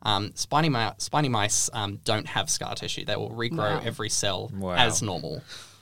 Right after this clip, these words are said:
Speaker 1: So let's say a fox finds the spiny mouse because it's followed its bloody trail, it's grabbed it in its mouth, and then essentially the spiny mouse can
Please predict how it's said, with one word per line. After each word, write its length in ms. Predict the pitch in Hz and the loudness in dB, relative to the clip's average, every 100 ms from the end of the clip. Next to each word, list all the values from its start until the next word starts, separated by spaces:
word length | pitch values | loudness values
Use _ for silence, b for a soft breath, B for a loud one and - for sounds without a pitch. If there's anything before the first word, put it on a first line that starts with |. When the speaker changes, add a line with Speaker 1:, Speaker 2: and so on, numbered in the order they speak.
| B | B
Speaker 1:
So 500 | - 110 107 101 104 - | -2 4 6 4 0 -2
let's 200 | 120 - | -2 0
say 300 | - 113 104 | 6 6 6
a 80 | - | 4
fox 500 | - 147 - - - | 6 6 6 0 4
finds 360 | 143 143 135 | 4 6 2
the 100 | - | 0
spiny 340 | 120 - 117 110 | -2 4 4 4
mouse 280 | 104 104 - | 2 2 0
because 340 | 110 - 104 | -2 -2 -2
it's 300 | 98 - - - _ - _ | -2 -2 -4 -6 _ -20 _
followed 400 | - 151 139 120 | 8 10 10 8
its 140 | - | 4
bloody 260 | 117 110 101 | 2 0 0
trail, 520 | - 98 98 98 - _ - | 2 4 4 2 -2 _ -8
it's 220 | 107 - | -6 0
grabbed 280 | - 139 135 | 8 8 8
it 80 | 113 | 4
in 100 | 110 | 4
its 180 | 98 110 | 2 0
mouth, 300 | 98 104 - | 0 0 -2
and 160 | 107 | -2
then 120 | 107 | -2
essentially 480 | 104 - 110 - 107 | -2 -2 0 0 -2
the 100 | 104 | -4
spiny 260 | - 98 98 | -4 -4 -2
mouse 180 | 110 - | -4 -4
can 200 | 101 | -6